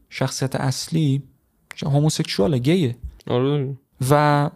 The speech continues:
Speaker 1: در عین حال به همون شکل هم نگرش داشتن.
Speaker 2: آره.
Speaker 1: چیزی رو تغییر ندن، چون تو تاریخ به همین شکل بوده.
Speaker 2: آره دیگه.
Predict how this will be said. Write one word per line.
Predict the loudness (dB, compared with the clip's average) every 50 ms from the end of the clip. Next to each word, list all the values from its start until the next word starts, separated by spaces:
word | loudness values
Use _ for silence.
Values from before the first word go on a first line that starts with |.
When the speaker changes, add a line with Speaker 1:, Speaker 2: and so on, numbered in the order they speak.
| -4 0 2
Speaker 1:
در | 2 2 2
عین | 0 0 2 4 4
حال | 4 2 2 2 2 2
به | 2 2
همون | 2 2 0
شکل | 0 -4 -2 0 2
هم | 4 4
نگرش | 4 4 4 4 2 2 0 0
داشتن. | -2 -2 -2 -2 -2 0 2 2 2 2 0 -4 -8 -12 -8 -4
Speaker 2:
آره. | -2 0
Speaker 1:
چیزی | 2 2 4 2
رو | 2
تغییر | 2 2 2 2 2 2 2
ندن، | 4 4 2 2
چون | 0 -2 -2
تو | -2
تاریخ | 2 2 4 4 4 2
به | 2 2
همین | 2 2 2 0
شکل | 0 0 -2 -4 -4 -6 -8
بوده. | -4 -2 -2 -2 -2 -4 _ _ _ -6 -2
Speaker 2:
آره | 0 0 2 0
دیگه. | 0 -2 -4 -4 -6